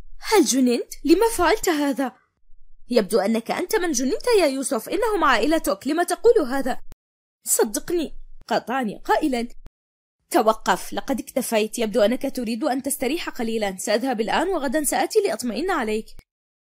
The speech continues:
"أرجوك لا تذهب، لا أريد البقاء في المنزل بمفردي."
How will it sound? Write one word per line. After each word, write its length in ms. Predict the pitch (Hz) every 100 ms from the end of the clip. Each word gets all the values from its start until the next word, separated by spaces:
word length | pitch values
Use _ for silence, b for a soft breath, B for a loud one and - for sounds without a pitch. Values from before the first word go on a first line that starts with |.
| -
"أرجوك 340 | 311 226 240
لا 60 | 240
تذهب، 420 | - 240 262 269
لا 80 | 269
أريد 280 | 277 285 233
البقاء 440 | 269 240 - 294
في 100 | 320
المنزل 380 | 285 254 339 349
بمفردي." 680 | 269 240 262 339 302 294